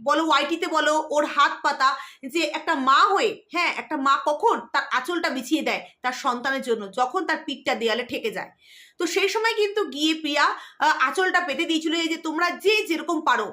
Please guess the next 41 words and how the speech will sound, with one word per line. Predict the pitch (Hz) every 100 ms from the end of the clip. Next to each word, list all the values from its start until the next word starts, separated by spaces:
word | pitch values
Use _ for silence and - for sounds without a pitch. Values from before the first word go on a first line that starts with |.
| - _ _ -
কেউ | 330 302
দশ | 285 294
টাকা, | 349 320 294
বিশ | 285 311 -
টাকা, | 320 302
আহ, | 285 302 - _ 262 277 269
কুড়ি | 349 381
টাকা, | 320 294 277
তিরিশ | 277 370 349
টাকা, | 339 302 294
যে | 233 427
যেরকম | 415 339 339 349
পারো, | 330 311 302 - - -
তোমাদের, | 320 381 415 285 - -
আহ, | 277 311
সঞ্চয় | 311 330 339 359
টাকা | 349 269
থেকে | 339 381 277 233 -
আমার | 254 285 330
এই |
ঝুলির | 320 262 269
মধ্যে | 302 339
দান | 240 226
করো, | 233 208 - _ _
তাতে | - 285 381
হয়তো | 339 320
আমার | 311 269 359
ছেলেটা | - 320 269 311 - -
একটু | - 359
প্রাণে | 359 226 285
বেঁচে | 269 254
যাবে। | 233 214 214 - _ _ _ - - -
তো | 339
সেখানে | 392 403 480
দাঁড়িয়ে, | 508 427 254 220 - _
আহ, | 294 294 294
তার | 339 330 339 339 _ _ -
টোটাল | 370 523 440 427
অ্যামাউন্ট | - 277 349 302 196 - _
বারো | 208 254 277
লক্ষ | 330 339 359